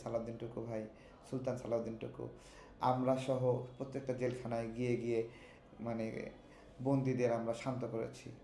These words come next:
আমরা না যাওয়া পর্যন্ত শান্ত হচ্ছিল না। এই সবগুলো মানুষই ছিল, মানে আশি শতাংশই ছিল রাজনৈতিক। তো জুলাই গণ অভ্যুত্থানের ঘোষণাপত্র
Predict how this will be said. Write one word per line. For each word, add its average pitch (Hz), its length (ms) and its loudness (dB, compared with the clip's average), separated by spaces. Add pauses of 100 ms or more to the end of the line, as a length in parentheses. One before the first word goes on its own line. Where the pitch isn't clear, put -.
আমরা 127 240 2
না 135 140 6
যাওয়া 123 180 6
পর্যন্ত 120 240 -4
শান্ত 120 340 -4
হচ্ছিল 113 360 -6
না। 113 160 -6 (480)
এই 135 100 0
সবগুলো 143 400 2
মানুষই 127 480 4
ছিল, 127 300 2 (140)
মানে 120 420 -2
আশি 151 280 -2
শতাংশই 135 540 0
ছিল 127 200 0
রাজনৈতিক। 120 580 4 (760)
তো 131 380 8 (220)
জুলাই 143 600 10
গণ 135 180 8
অভ্যুত্থানের 131 680 4 (300)
ঘোষণাপত্র 123 800 0